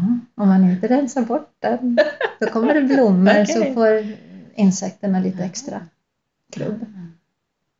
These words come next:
Speaker 2: Din resa så här i, över tid, om du summerar din resa hittills. Från det att du åkte motorcykel. Har den varit svår? Är det
Speaker 1: Mm.
Speaker 2: tuffa val du gör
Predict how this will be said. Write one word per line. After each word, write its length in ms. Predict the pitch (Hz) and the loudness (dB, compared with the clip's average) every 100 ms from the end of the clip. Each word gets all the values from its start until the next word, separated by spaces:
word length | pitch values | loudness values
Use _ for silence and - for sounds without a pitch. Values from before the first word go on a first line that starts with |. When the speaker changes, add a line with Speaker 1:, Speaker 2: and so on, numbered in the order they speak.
| _ _ _ _ _ _ | _ _ _ _ _ _
Speaker 2:
Din 200 | - 294 | 2 4
resa 480 | 330 339 220 208 - 453 | 4 4 2 0 -2 -2
så 120 | 214 | -2
här 300 | 185 175 170 | 0 -2 -2
i, 300 | 180 185 - | -6 -6 -4
över 240 | 202 220 | -2 -2
tid, 600 | 220 - 427 - 147 175 170 175 214 | -4 -2 0 0 -4 -6 -10 -10 -12
om 100 | 214 | -12
du 100 | 214 | -12
summerar 680 | - 226 190 262 311 214 185 | -6 -2 -2 -2 -4 -6 -6
din 180 | 180 | -6
resa 320 | 180 185 170 180 | -8 -10 -12 -14
hittills. 840 | 165 349 - - - _ _ _ _ _ _ _ _ _ _ _ _ _ | -12 -12 -14 -20 -20 _ _ _ _ _ _ _ _ _ _ _ _ _
Från 260 | 190 185 | -14 -12
det 180 | 185 185 | -10 -12
att 160 | 180 - | -12 -10
du 120 | 185 | -6
åkte 340 | 190 180 - | -6 -6 -4
motorcykel. 920 | 180 226 214 - 143 - - _ _ - _ _ _ _ _ _ _ _ _ _ _ _ _ - | -2 -2 -6 -12 -16 -14 -16 _ _ -20 _ _ _ _ _ _ _ _ _ _ _ _ _ -6
Har 80 | |
den 100 | 226 | -2
varit 200 | 240 247 | -2 -2
svår? 380 | - 180 466 381 | -6 -2 0 2
Är 140 | 143 196 | 2 0
det 60 | 208 | -2
Speaker 1:
Mm. 60 | 214 | -4
Speaker 2:
tuffa 400 | 190 180 - 415 | -6 -6 -8 -6
val 340 | - - - 190 _ _ - _ _ _ | -4 -4 -8 -12 _ _ -20 _ _ _
du 80 | 226 | -20
gör 260 | 202 165 | -14 -12